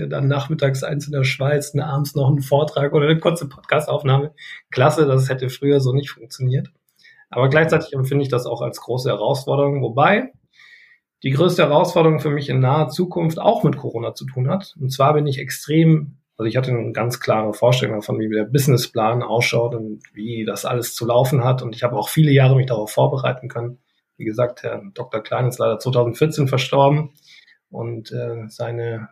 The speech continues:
Witwe hat das dann fortgeführt. Und all die Jahre habe ich drüber nachgedacht, die Knigge-Akademie zu übernehmen und hatte dann einen astreinen Plan, würde ich sagen. Aber ich bin dann so ins Reagieren und ins Straucheln gekommen und habe eben nicht mehr, ja, meinem Bauchgefühl und diesem Plan, dieser Intuition gefolgt, die ich eben mir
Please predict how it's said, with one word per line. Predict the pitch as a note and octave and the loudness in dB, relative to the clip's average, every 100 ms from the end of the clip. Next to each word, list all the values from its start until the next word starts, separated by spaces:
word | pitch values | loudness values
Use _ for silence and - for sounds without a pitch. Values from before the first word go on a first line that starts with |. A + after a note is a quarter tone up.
| - | -2
Witwe | C3+ D#3+ C3 | 0 4 4
hat | A#2+ | 2
das | A#2+ | 0
dann | - C3 | -2 -2
fortgeführt. | - D3+ - C3 B2 C3 C3 | 0 0 -2 -6 -2 -2 -2
Und | A#2+ A2+ - _ | -8 -12 -16 _
all | C#3 C#3 | 0 4
die | C3+ | 6
Jahre | C3+ C3+ | 6 6
habe | B2 | 4
ich | - | 2
drüber | C3 | 2
nachgedacht, | B2 B2 C#3+ A#2+ - | 2 0 0 -2 -2
die | A#2+ | -6
Knigge-Akademie | - C3+ B2 A2+ A#2 A2+ | -2 0 -2 -4 -10 -10
zu | A2 | -12
übernehmen | A2+ B2+ C3 | -8 -4 -4
und | - | -4
hatte | A#2+ | -6
dann | A2+ A2 | -6 -8
einen | G#2+ | -6
astreinen | C3 - A2 G#2+ | -6 -4 -4 -4
Plan, | B2 C3+ | -4 -2
würde | C#3 C3+ | 0 -2
ich | C3 | -2
sagen. | C3+ C#3 - _ _ - - _ | -6 -10 -14 _ _ -20 -20 _
Aber | B2 | 0
ich | B2+ | 4
bin | E3+ | 4
dann | E3 | 6
so | D#3 | 4
ins | C#3+ C3 | 4 4
Reagieren | D#3+ D#3+ C3+ C3 B2+ | 4 6 6 4 4
und | |
ins | A#2 - | 0 -6
Straucheln | - B2+ C3+ C3+ A2 | -4 2 2 2 -4
gekommen | G#2 - A#2 E3 - _ _ _ _ _ _ _ _ _ - | -6 -8 -8 -8 -12 _ _ _ _ _ _ _ _ _ -2
und | C3 C#3 | 0 2
habe | C3+ | 0
eben | C3 C3 | 2 2
nicht | B2 | 2
mehr, | C3 B2 B2 - _ _ _ _ _ - | 0 0 -2 -4 _ _ _ _ _ -14
ja, | A2+ | -8
meinem | A#2+ A2+ A2+ A2 A2 - - D#3+ - - | -6 -6 -8 -10 -12 -12 -12 -12 -12 -2
Bauchgefühl | A#2 C3+ - C3 - C3 B2+ | 2 2 2 -4 -2 0 0
und | B2+ A#2 A2 A2 - - | 0 -4 -8 -10 -20 -14
diesem | A2+ A2+ A2 G#2+ | -8 -6 -8 -8
Plan, | B2 A2+ C3+ B2+ | -4 2 4 4
dieser | B2+ | 4
Intuition | C#3+ C3 C#3+ C3 - C#3+ D3 E3 | 4 2 2 2 2 4 6 6
gefolgt, | D3+ - A#2+ A2+ A#2 | 6 2 2 0 -2
die | A2+ | -6
ich | G#2 - | -10 -8
eben | A#2+ A#2 | -8 -8
mir | A#2 A#2 | -8 -10